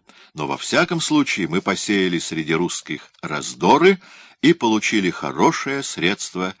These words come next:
пропаганды. Глава сто сорок первая. Два штриха. Из "Правды", апрель, начало мая.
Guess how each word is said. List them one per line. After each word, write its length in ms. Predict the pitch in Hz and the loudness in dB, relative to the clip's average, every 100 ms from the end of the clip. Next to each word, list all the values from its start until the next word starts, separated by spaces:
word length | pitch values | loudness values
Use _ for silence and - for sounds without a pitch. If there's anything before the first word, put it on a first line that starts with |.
| _ _ _ | _ _ _
пропаганды. 920 | - 80 95 98 - 76 65 64 - - _ _ _ _ _ _ _ _ _ _ _ _ _ _ _ _ _ _ _ _ _ _ _ _ _ _ _ _ _ | -6 -4 -4 -6 -4 -6 -6 -10 -14 -14 _ _ _ _ _ _ _ _ _ _ _ _ _ _ _ _ _ _ _ _ _ _ _ _ _ _ _ _ _
Глава 380 | - 98 120 180 | -2 2 6 4
сто 300 | 180 - 156 | 2 0 0
сорок 420 | 170 143 131 120 | 2 2 0 0
первая. 460 | - - 160 151 143 | 2 4 4 2 0
Два 300 | 110 80 85 | -2 -2 -2
штриха. 540 | - - 90 - 71 - _ _ _ _ _ _ _ _ - | -2 -8 -12 -8 -8 -8 _ _ _ _ _ _ _ _ -6
Из 220 | - - | -4 -2
"Правды", 500 | 110 92 92 85 90 | 0 2 2 2 0
апрель, 560 | - 92 - 90 120 | 0 -6 0 2 2
начало 460 | 123 120 - 80 95 | 2 -4 -2 -2 -4
мая. 340 | 92 69 67 | -4 -4 -6